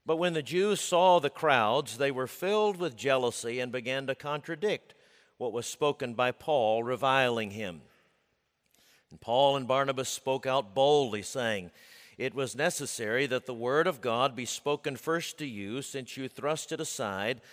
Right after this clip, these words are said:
and judge yourselves unworthy of eternal life.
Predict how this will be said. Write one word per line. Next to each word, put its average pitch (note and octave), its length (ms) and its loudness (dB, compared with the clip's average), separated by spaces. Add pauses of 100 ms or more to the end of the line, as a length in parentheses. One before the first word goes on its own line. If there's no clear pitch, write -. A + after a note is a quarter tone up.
(360)
and C3+ 240 -4
judge D3+ 360 2
yourselves D3 880 4 (320)
unworthy D3+ 640 4
of C3+ 100 2
eternal D#3+ 400 0
life. D#3+ 500 -2